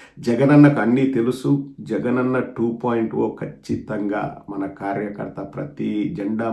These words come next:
మోసిన కార్యకర్త చూస్తాడు. అది నేను గ్యారంటీ, అది నేను భరోసా ఇవ్వగలను. ఎందుకంటే మనం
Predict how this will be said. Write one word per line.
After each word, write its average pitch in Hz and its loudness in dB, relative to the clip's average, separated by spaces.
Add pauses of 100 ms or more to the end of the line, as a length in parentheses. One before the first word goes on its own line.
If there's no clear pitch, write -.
మోసిన 107 -6 (100)
కార్యకర్త 101 -8 (140)
చూస్తాడు. - -12 (180)
అది 131 2
నేను 117 2 (100)
గ్యారంటీ, 87 -6 (1400)
అది 127 4 (180)
నేను 151 10
భరోసా 139 6
ఇవ్వగలను. 127 2
ఎందుకంటే 139 6 (200)
మనం 147 6